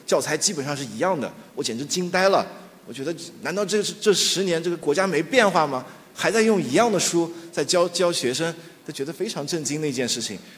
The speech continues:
但是这个，这样一个改变正在越来越多的正在产生。我们也看到今天的话，有一些领导在演讲，我刚才都很惊讶啊，一个省领导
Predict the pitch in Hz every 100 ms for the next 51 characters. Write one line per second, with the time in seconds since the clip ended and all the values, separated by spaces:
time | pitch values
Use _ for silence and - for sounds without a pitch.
0 | - 147 151 143 175 160 - 220 196 175
1 | 85 101 170 - - - 143 127 127 143
2 | 131 135 139 143 120 87 139 127 - 95
3 | - 147 151 - - 123 117 - 139 123
4 | 139 156 160 165 156 120 - - - 110
5 | 107 117 147 143 - - - 120 160 151
6 | 90 - 143 117 117 131 101 - 110 151
7 | 156 151 156 - - - 104 131 151 139
8 | - - 113 110 135 156 117 107 120 143
9 | 104